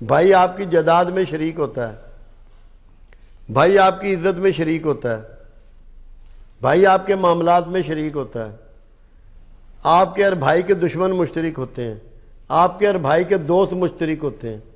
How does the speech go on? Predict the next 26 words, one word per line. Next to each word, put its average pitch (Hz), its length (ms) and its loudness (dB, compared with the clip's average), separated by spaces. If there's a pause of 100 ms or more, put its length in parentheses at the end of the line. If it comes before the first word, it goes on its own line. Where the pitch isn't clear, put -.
(460)
अखुवत, 196 680 0
भाईचारा। 175 600 2 (2000)
इसीलिए 160 420 0
अल्लाह 139 240 0
के 139 100 -4
रसूल 131 340 -4
सल्लल्लाहु 123 320 -6
अलैहि 123 100 -8
वसल्लम 117 160 -6
ने 117 120 -8
फरमाया 107 460 -14 (1700)
कि 139 100 6
मुसलमान 156 640 4
एक 180 220 0
ईंट 185 280 0
की 180 160 -4
मानिंद 156 420 2
है, 160 140 2
हर 156 220 2
ईंट 160 280 2
दूसरी 147 340 -2
ईंट 143 220 -2
को 143 100 -2
मजबूत 135 400 -4
करती 107 340 -12
है। 98 120 -16